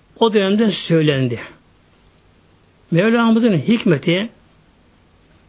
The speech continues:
kıyamete kadar İslam'a nereden saldırı gelecekse, hangi tür saldırı gelecekse bunların her biri o dönemde oldu. Asıl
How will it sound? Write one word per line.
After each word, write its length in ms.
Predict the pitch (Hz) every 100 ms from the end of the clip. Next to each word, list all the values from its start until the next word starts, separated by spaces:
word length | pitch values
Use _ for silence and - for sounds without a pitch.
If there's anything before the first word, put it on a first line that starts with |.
| _ _ _ _ _ _ _ _ -
kıyamete 520 | 202 196 240 247 233
kadar 580 | 214 190 185 180 175 208 _ _ _ -
İslam'a 680 | 220 208 - 214 208 190 180
nereden 760 | 165 165 214 233 180 185 170
saldırı 640 | 147 - 175 175 175 190 208
gelecekse, 800 | 165 165 156 147 151 - 180 - - - _ _ _ _ _ _ _ _ - _ _ _ _ _
hangi 440 | - 208 294 277
tür 100 | 233
saldırı 400 | 170 196 190 185
gelecekse 680 | 165 160 143 127 - 254 262 254 _ _ -
bunların 240 | 196 190
her 380 | 147 127 285 247
biri 360 | 208 254 277 226 - _ -
o 160 | 226
dönemde 320 | 170 165 180
oldu. 300 | 285 131 127 - - - _ _ _ _
Asıl 280 | 165 160 165